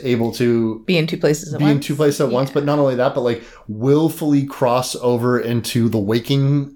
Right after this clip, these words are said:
Speaker 1: space, at least in some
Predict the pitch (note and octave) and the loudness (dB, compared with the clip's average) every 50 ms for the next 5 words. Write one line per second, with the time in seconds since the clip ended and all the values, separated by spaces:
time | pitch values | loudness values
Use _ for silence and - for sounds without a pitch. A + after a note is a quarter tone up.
0 | - - - - - - C3 C3 D3 D3+ D3 - - - - - _ _ _ _ | -16 -12 -10 -10 -2 0 0 2 2 -2 -4 -6 -8 -10 -10 -12 _ _ _ _
1 | _ _ _ _ _ _ _ _ _ - - _ _ _ _ _ _ _ _ _ | _ _ _ _ _ _ _ _ _ -20 -20 _ _ _ _ _ _ _ _ _
2 | _ _ _ D3 C#3 - D3+ D3 D#3 D3+ - - - - C#3+ C3 A#2+ A2+ - - | _ _ _ -4 -4 0 2 2 2 2 -2 -6 -8 -2 0 0 0 0 -2 0
3 | - - B2 C3 C3+ C#3 C3+ - | 0 2 2 2 0 0 -2 -6